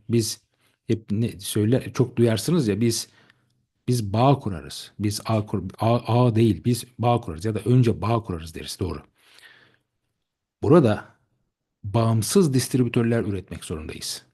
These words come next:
Bu ticaretin temelinde olan şey budur. Bağımsız distribütörler inşa etmek zorunda, <laughs> zorundayız. Zorundasınız. Tamam mı? Bağımlı bireyler olmaması lazım. Eğer şu faktörler eksikse,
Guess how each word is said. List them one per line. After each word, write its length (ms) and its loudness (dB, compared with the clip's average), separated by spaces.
Bu 240 0
ticaretin 540 0
temelinde 640 0
olan 280 2
şey 380 -2
budur. 160 -10
Bağımsız 500 -2
distribütörler 720 0
inşa 380 0
etmek 320 -2
zorunda, 500 -4
<laughs> 60 -16
zorundayız. 640 -4
Zorundasınız. 640 -6
Tamam 220 -6
mı? 60 -20
Bağımlı 500 6
bireyler 360 6
olmaması 500 0
lazım. 340 -12
Eğer 260 8
şu 220 -2
faktörler 720 2
eksikse, 560 -4